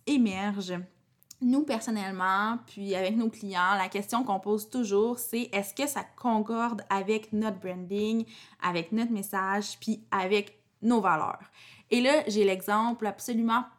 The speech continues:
parfait de... Ben, un exemple et un contre-exemple au final, c'est que, euh, bon, d'entrée de jeu, je vous ai parlé de Squid Game, qui est une série Netflix qui a littéralement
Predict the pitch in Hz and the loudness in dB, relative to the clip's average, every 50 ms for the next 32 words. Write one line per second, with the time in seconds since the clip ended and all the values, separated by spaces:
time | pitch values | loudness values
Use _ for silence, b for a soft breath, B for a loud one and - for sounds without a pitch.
0 | _ _ 262 247 233 - - - - - 226 214 226 233 233 240 226 202 185 _ | _ _ 4 4 4 2 -4 -16 -4 2 4 4 4 4 0 -4 -6 -10 -10 _
1 | 190 202 190 185 185 180 180 180 175 175 175 170 170 - - 196 196 - - - | 2 4 4 4 0 -2 -4 -4 -4 -4 -6 -6 -8 -4 0 0 0 0 0 0
2 | 208 226 233 233 214 233 370 370 269 202 185 196 - - 220 233 311 - - 196 | 2 2 4 4 6 4 4 4 2 -2 -4 -6 -2 -2 0 0 0 -2 -4 -8
3 | 196 - 175 180 233 277 277 202 202 202 - - 208 180 190 226 285 277 226 208 | -8 -6 -4 -4 -4 -2 -2 -2 -4 -2 -2 -2 0 2 4 4 4 2 0 -4
4 | B B B B B B B - - - 285 302 294 - - - 269 269 277 294 | B B B B B B B -14 -8 -4 -4 -4 -4 -4 -4 -2 0 2 2 2
5 | 311 330 330 320 294 269 - - _ - _ _ - 202 190 185 185 185 180 185 | 2 2 0 0 -2 -2 -6 -12 _ -20 _ _ -4 0 2 2 2 2 0 -2
6 | 175 - - _ _ _ - - _ - 208 208 202 - 214 202 202 233 254 269 | -4 -6 -10 _ _ _ -20 -10 _ -2 0 0 0 0 0 0 2 2 2 2
7 | 233 208 202 - 202 208 175 175 175 190 202 208 220 220 175 190 190 202 202 - | 2 0 0 -2 -2 0 0 0 0 2 2 2 2 2 2 2 2 2 0 -2
8 | - - - 214 208 185 180 196 180 185 196 202 208 208 208 202 - 180 185 185 | -8 -4 -2 -2 -2 0 0 0 0 0 -2 -2 -2 -2 -4 -4 -4 -6 -6 -4
9 | 180 185 180 - 180 185 202 214 196 185 190 - - - 220 220 226 220 - - | -6 -6 -8 -8 -6 -4 -4 -2 -4 -4 -6 -8 -6 -2 0 0 0 -2 -4 -8
10 | - - - - - _ - - - 190 180 180 170 151 - - - 208 208 220 | -8 -8 -8 -8 -12 _ -10 -2 0 0 2 2 0 -2 -2 -2 0 0 0 0
11 | 240 269 277 277 277 - 247 247 247 247 220 208 190 180 175 180 180 190 202 208 | 0 0 -2 -2 -2 0 2 2 2 4 4 2 2 2 0 0 0 0 2 0
12 | 208 | 0